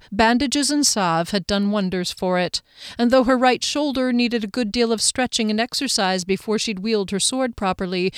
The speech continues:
she could at least move it without sharp pains slicing across her chest and down her arm.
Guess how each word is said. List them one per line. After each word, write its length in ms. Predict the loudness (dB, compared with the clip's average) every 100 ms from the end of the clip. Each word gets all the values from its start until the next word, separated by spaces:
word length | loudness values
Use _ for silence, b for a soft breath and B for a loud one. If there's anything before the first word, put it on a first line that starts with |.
| B
she 120 | -4
could 160 | 0 2
at 120 | 2
least 280 | 0 0 2
move 300 | 4 4 4
it 160 | 0 -2
without 320 | 0 0 0
sharp 280 | -2 -2 -4 _
pains 460 | -2 0 0 0
slicing 500 | -2 0 -2 0 -2
across 380 | -4 -2 -2 -2
her 80 | -4
chest 480 | -2 0 0 0 -2
and 100 | -4
down 280 | -2 -2 -2
her 180 | -2
arm. 420 | 0 0 0 -2